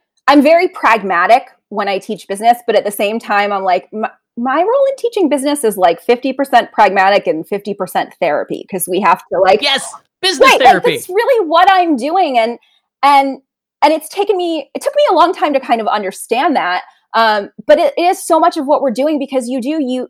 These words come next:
Speaker 1: you get in your own way. I still even fall into that trap. Like, I remember I went through a period where I, I wasn't sleeping well.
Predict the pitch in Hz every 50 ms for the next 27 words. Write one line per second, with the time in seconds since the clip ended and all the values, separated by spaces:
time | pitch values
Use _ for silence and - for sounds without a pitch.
0 | _ - 214 240 285 247 214 - 254 294 339 - - 285 277 269 247 - - 214
1 | 240 240 240 226 214 247 311 302 214 180 190 208 - _ _ _ _ _ _ -
2 | - 311 392 480 539 523 - 466 453 392 349 381 311 285 - 294 277 277 254 -
3 | - 247 240 262 247 240 208 - - - 254 208 190 - 233 214 247 247 262 269
4 | 262 262 269 294 330 294 - - _ _ 220 254 285 294 294 320 277 240 233 -
5 | - 320 311 311 311 247 226 220 214 208 - - 220 214 220 247 - 233 - -
6 | - - - 359 349 - 320 233 208 190 185 175 175 214 -